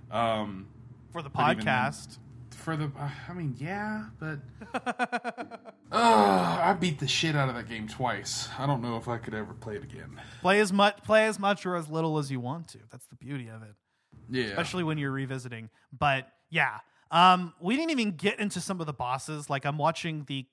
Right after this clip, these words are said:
Speaker 2: uh, somehow it skipped over to the Colgera boss fight, which is, well, we did talk about be-, that being, like, one of the best fights in the series. It's so fucking good.
Speaker 1: Well, the thing
Speaker 2: Easy,
Speaker 1: is,
Speaker 2: but
Speaker 1: we
Speaker 2: good.
Speaker 1: can do, we can do spoilers, but we can leave some things to,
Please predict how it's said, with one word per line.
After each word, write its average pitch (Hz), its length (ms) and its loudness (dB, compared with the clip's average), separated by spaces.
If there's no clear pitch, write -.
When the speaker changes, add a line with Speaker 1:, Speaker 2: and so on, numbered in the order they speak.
Speaker 2:
uh, 135 240 -4
somehow 156 500 -2
it 139 220 -12
skipped - 320 -12
over 135 160 -6
to 127 80 -6
the 123 180 -10
Colgera 123 480 -6
boss 139 280 -4
fight, 143 300 -2
which 127 200 -10
is, 110 260 -14
well, 196 160 0
we 202 140 4
did 196 140 0
talk 151 220 4
about 131 300 -4
be-, 143 80 -4
that 143 280 0
being, 127 360 -2
like, 117 240 -8
one 147 260 -4
of 127 140 -6
the 143 100 -6
best 127 380 -4
fights 120 340 -8
in 127 100 -12
the 113 80 -12
series. 117 480 -8
It's 127 140 -10
so - 420 -4
fucking 120 440 -10
good. 117 280 -8
Speaker 1:
Well, 339 360 8
the 233 120 4
thing 269 220 4
Speaker 2:
Easy, 247 160 4
Speaker 1:
is, 190 240 2
Speaker 2:
but 170 160 2
Speaker 1:
we 226 140 2
Speaker 2:
good. - 100 0
Speaker 1:
can 233 180 -2
do, 220 200 -6
we 269 180 4
can 202 280 -2
do 208 180 2
spoilers, 175 540 0
but 127 160 -6
we 208 100 -8
can 208 240 -8
leave 160 220 -6
some 151 260 -2
things 113 480 -6
to, 110 480 -4